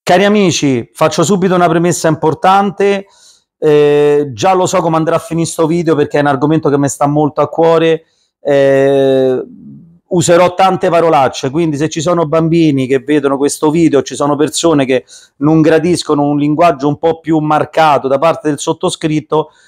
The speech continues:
vi invito a non andare avanti nella visione di questo video.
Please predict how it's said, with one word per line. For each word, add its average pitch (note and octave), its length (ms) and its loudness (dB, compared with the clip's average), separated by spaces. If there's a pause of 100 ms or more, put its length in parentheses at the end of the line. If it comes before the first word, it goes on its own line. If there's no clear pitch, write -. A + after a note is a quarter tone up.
vi D#3+ 160 2
invito D3 580 2
a D3+ 100 2
non E3 160 2
andare D#3 300 2
avanti C3 420 0
nella C#3 180 0
visione B2 460 -2
di A#2+ 140 -8
questo A#2+ 500 -2
video. A2 480 -4